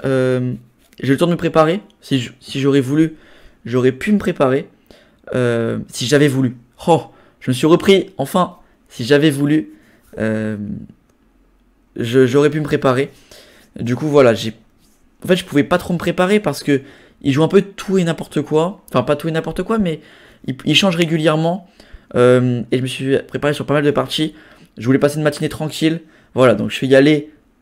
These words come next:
un peu en cliquant au hasard. Et voilà, je suis allé un peu à l'aventure. Je vais jouer E quatre, comme d'habitude. Donc il me joue C cinq. Je lui joue cavalier F trois. Donc comme d'habitude, il me joue D six.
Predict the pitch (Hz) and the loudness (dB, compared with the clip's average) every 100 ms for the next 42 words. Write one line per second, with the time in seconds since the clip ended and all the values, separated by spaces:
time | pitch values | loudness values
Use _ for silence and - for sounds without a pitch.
0 | _ _ _ _ _ 147 165 208 208 190 | _ _ _ _ _ -4 0 4 4 4
1 | - 175 170 156 147 135 170 - _ _ | -2 -2 2 4 4 4 0 -6 _ _
2 | - - - _ - 135 120 101 - _ | -20 -20 -20 _ -2 2 2 0 -8 _
3 | _ - - 92 - 135 139 147 170 160 | _ -20 -18 -14 -4 2 2 4 2 2
4 | 151 147 160 180 - _ _ _ _ _ | 0 -2 -2 -2 -6 _ _ _ _ _
5 | - 113 127 139 165 165 160 156 - - | -16 -2 2 4 6 6 4 0 0 -12
6 | _ - 131 135 127 127 156 135 - _ | _ -2 2 2 2 -4 -2 -2 -4 _
7 | 107 104 131 127 131 156 151 170 180 - | -6 -2 -2 -2 -2 -2 0 -2 -4 -6
8 | - _ _ _ _ _ - 110 131 135 | -14 _ _ _ _ _ -10 -4 -2 -2
9 | 156 156 151 160 160 - 170 202 - _ | 0 2 2 0 0 0 0 0 -8 _
10 | _ - _ - 113 107 135 131 127 127 | _ -20 _ -8 -6 -2 0 2 2 0
11 | 160 170 147 135 139 135 131 151 175 - | -4 -2 -2 0 0 0 -2 -6 -6 -10
12 | - | -20